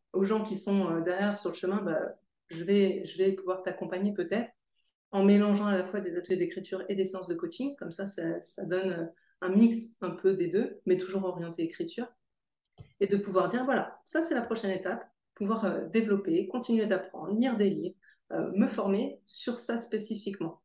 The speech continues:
Et j'ai le rêve lointain et secret qu'un jour, peut-être, je pourrais faire des ateliers d'écriture dans une université américaine. Mais tu vois, ça c'est genre à la retraite, quoi.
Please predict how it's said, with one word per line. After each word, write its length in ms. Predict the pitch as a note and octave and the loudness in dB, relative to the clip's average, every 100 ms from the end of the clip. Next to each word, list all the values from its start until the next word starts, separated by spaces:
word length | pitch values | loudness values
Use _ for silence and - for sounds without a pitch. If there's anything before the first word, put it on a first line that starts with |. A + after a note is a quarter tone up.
| _ _ _ _ - _ _ | _ _ _ _ -20 _ _
Et 120 | G#3+ | -2
j'ai 160 | A#3+ G#3+ | 0 0
le 100 | F#3+ | 0
rêve 220 | E3 D#3 | -2 -4
lointain 420 | F3 G3+ G#3 G#3+ G#3+ | -2 -2 -2 -4 -4
et 120 | E3+ | -4
secret 500 | - - - - - _ _ _ _ | -6 -8 -10 -14 -18 _ _ _ _
qu'un 180 | - E4 | -4 -4
jour, 320 | - E3 - - | -2 -6 -8 -2
peut-être, 500 | E4 - C#3+ - - _ | 0 0 -4 -4 -14 _
je 120 | - A3+ | -4 -4
pourrais 340 | A3+ A#3+ C4+ | -2 -2 -2
faire 200 | C4+ G#3 | -4 -2
des 160 | E3+ G3 | 0 0
ateliers 260 | G#3+ G#3+ | 0 0
d'écriture 520 | G3 - - - C4 C#4+ - | 0 0 -2 -6 -4 -6 -6
dans 120 | D#3 | -6
une 140 | D#3 F3 | -2 0
université 380 | E3+ E3 - | 0 -2 -2
américaine. 520 | B3 E3+ G#3+ C4 B3+ - - | 0 0 0 0 -2 -2 -6
Mais 80 | |
tu 100 | E3 | -2
vois, 80 | G3 | -2
ça 140 | A3+ F#3+ | 0 -2
c'est 160 | F3+ | 0
genre 180 | E3+ G#3+ | 2 2
à 80 | E3+ | 2
la 80 | F#3+ | 0
retraite, 320 | - A#3+ - | 0 -2 4
quoi. 160 | B3 | 6